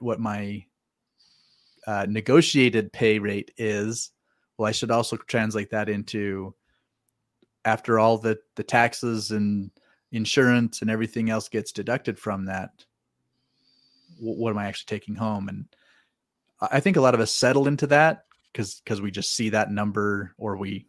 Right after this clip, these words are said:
you know, we get used to it. But, but I think from a s-,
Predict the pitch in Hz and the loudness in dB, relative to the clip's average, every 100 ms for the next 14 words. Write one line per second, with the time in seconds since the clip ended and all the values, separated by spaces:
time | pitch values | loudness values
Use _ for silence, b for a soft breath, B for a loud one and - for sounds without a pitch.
0 | - 104 101 - 98 98 - 127 127 98 | -10 -8 -8 -8 -6 -6 0 0 0 -2
1 | - - _ _ _ - 107 113 101 _ | -6 -10 _ _ _ -6 -2 -2 -4 _
2 | _ 113 101 95 98 - - | _ -2 -2 -6 -10 -8 -8